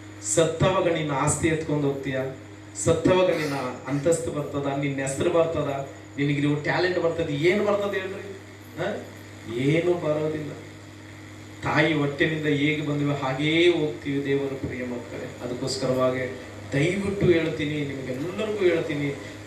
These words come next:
ಯೇಸು ಕ್ರಿಸ್ತನನ್ನು ಮಾತ್ರ ನಿರ್ಲಕ್ಷ್ಯದಿಂದ ನೋಡ್ಬೇಡ್ರಿ.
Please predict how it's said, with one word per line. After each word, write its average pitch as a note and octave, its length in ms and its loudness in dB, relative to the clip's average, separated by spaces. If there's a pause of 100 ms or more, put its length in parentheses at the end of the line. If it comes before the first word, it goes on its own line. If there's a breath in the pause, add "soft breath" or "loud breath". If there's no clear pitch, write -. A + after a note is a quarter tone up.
ಯೇಸು F#3 560 4
ಕ್ರಿಸ್ತನನ್ನು D3+ 580 0
ಮಾತ್ರ D#3+ 380 2
ನಿರ್ಲಕ್ಷ್ಯದಿಂದ D#3+ 880 4
ನೋಡ್ಬೇಡ್ರಿ. B2+ 640 0